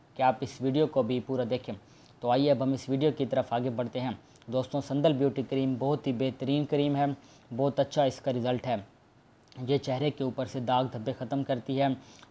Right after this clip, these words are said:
रंग को गोरा करती है। जिन लोगों को डार्क सर्कल्स का प्रॉब्लम है वो इस क्रीम को लगाना शुरू कर दें, बस एक माह के अंदर ही उनका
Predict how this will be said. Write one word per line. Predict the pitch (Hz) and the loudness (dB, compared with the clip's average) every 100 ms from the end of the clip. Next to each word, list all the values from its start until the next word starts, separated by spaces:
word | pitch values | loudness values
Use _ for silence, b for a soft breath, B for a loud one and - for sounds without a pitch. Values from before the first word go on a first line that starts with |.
| 120 | -4
रंग | 135 | -2
को | 135 131 | 0 0
गोरा | 120 139 | 2 2
करती | 131 135 117 139 | 2 -2 0 0
है। | 131 135 135 - | 4 4 4 0
जिन | 113 143 147 | -4 0 2
लोगों | 131 131 131 | 2 0 -2
को | 135 135 | -2 -2
डार्क | 120 120 135 147 - | -2 2 4 2 -4
सर्कल्स | - 127 - 147 - | -8 -6 -4 -6 -6
का | 131 | -8
प्रॉब्लम | - 120 120 117 | -6 -4 -2 -2
है | 123 - B B B | -2 -4 B B B
वो | 131 | -2
इस | 139 - | -2 -2
क्रीम | 143 139 147 | -2 0 2
को | 139 | 0
लगाना | 123 123 127 | 0 0 -2
शुरू | 120 135 127 | -4 -4 -4
कर | - 117 | -4 -4
दें, | 113 - B B - | -4 -6 B B -4
बस | 131 135 - | -2 -2 0
एक | 151 151 | 0 0
माह | 131 131 123 - | 0 0 -2 -6
के | 131 - | -6 -4
अंदर | 127 127 135 | -4 0 0
ही | 113 104 143 - - | 0 0 -2 -2 -6
उनका | 135 135 135 123 120 | -4 -2 0 2 2